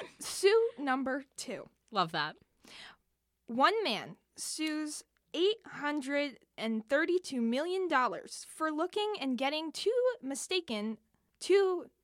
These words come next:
Speaker 1: he had too many incidents, uh, incidences where he was mistaken for N B A player Michael Jordan, but later dropped his lawsuit. Would you sue too?
Speaker 2: Okay, say it one more time.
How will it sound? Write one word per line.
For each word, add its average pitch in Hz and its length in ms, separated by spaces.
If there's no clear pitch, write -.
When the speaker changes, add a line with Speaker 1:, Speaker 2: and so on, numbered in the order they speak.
Speaker 1:
he 254 160
had 330 140
too 403 140
many 427 200
incidents, 285 800
uh, 233 260
incidences 254 920
where 262 160
he 294 180
was 254 160
mistaken 339 640
for 233 300
N 381 200
B 302 200
A 262 160
player 214 400
Michael 254 320
Jordan, 185 480
but 233 160
later 202 260
dropped 185 320
his 196 220
lawsuit. 170 480
Would 208 280
you 220 160
sue 190 280
too? - 360
Speaker 2:
Okay, 226 200
say 214 160
it 180 100
one 190 160
more 240 160
time. 339 360